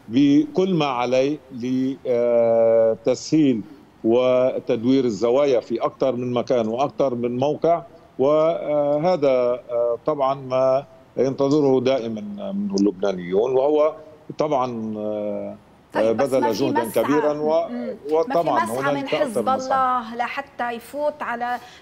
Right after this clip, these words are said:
Speaker 2: آه، يعني على خط تسخين الخطوط لحتى تتأجل هذه الاستشارات؟ ما في مسعى؟
Speaker 1: مش بالضروري.
Speaker 2: ص-
Speaker 1: مين قال إنه لا تتأجل؟ مين، يعني في كلام إنه نكون، نكون أكثر مرونة،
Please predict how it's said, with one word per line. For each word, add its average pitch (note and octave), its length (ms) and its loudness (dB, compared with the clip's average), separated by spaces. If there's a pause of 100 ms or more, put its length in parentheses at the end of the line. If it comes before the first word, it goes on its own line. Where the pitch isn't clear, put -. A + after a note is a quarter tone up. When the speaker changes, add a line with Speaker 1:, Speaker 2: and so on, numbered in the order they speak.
(140)
Speaker 2:
آه، A3 220 -6
يعني A#3+ 320 -6
على A#3+ 260 -4
خط D#4 240 -4 (340)
تسخين D4 500 -8
الخطوط B3+ 560 -8 (560)
لحتى C4 440 -4
تتأجل C4 560 -2
هذه B3 260 -4
الاستشارات؟ B3 720 -8
ما B3+ 100 -4
في D4 240 -10
مسعى؟ C4+ 360 -6
Speaker 1:
مش - 140 -2
بالضروري. D#3+ 480 2
Speaker 2:
ص- - 20 0
Speaker 1:
مين D#3 200 -4
قال D#3+ 180 0
إنه D3+ 220 -4
لا D#3+ 220 0 (260)
تتأجل؟ A2+ 600 -2
مين، D3 320 -6
يعني B2+ 540 0
في C3+ 180 0
كلام C#3 500 0 (160)
إنه D#3+ 300 0 (160)
نكون، D#3 460 0
نكون D#3+ 300 0
أكثر D#3 360 0
مرونة، D#3 520 2